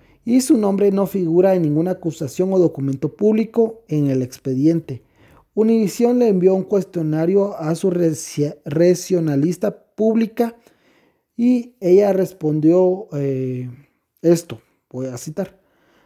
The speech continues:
"Respecto a sus preguntas, lamentamos que haya sido sorprendido en su buena, en su buena fe por una fuente poco confiable,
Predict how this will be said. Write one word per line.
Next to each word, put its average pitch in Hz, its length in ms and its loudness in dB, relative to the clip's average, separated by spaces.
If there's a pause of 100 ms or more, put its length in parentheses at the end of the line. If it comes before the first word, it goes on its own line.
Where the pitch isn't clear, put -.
(140)
"Respecto 185 640 2
a 254 40 -2
sus 254 180 -6
preguntas, 165 680 0
lamentamos 151 680 -4
que 180 120 -2
haya 180 220 2
sido 196 440 -2
sorprendido 170 840 -2
en 151 140 -2
su 151 200 -4
buena, 180 960 -2
en 151 140 0
su 147 120 -4
buena 175 260 0
fe 208 200 2
por 175 340 -2
una 175 280 -2
fuente 170 360 -4
poco 170 340 -10
confiable, 147 640 -4